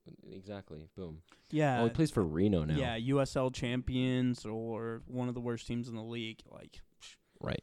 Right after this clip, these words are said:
Speaker 2: it's easy to mix those two up. You know
Speaker 1: Right.
Speaker 2: what I mean?
Speaker 1: Who gives a fuck? Um,
Speaker 2: Two-time title winner, two team, whatever.
Speaker 1: Yeah. But, uh, yeah, so we got, we got Timbers. I think that we'll absolutely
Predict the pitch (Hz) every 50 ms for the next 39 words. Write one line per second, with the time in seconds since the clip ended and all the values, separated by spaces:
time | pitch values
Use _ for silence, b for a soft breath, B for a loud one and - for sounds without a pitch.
0 | _ - 127 127 120 - - - 151 151 147 131 131 127 127 123 123 120 117 -
1 | - 120 113 - - - 127 123 120 - - - - 147 117 80 - - - -
2 | - 87 - 104 117 101 95 85 82 78 - - - - - _ _ _ _ _
3 | _ _ _ _ _ _ _ _ _ _ _ _ - - 87 85 82 85 85 82
4 | 82 82 82 76 - 147 131 131 131 - 131 120 120 123 117 117 117 117 117 117
5 | 117 113 113 113 113 110 110 117 - - - - - - - 123 120 117 113 113
6 | 113 - - - - 120 117 117 117 117 120 120 - - - - - - - -
7 | - 123 - - - 127 - - - - - - - _ _ _ _ _ _ -
8 | - 82 - - - _ _ _ b b b b b b b - 104 104 101 101
9 | 98 95 95 90 - 101 107 101 - - 98 98 98 98 92 82 - - 98 95
10 | 92 85 - - - 92 82 87 87 87 - - - - - - 82 - - 87
11 | - - - - 50 50 - - - - - - - - - - - 90 87 87
12 | 98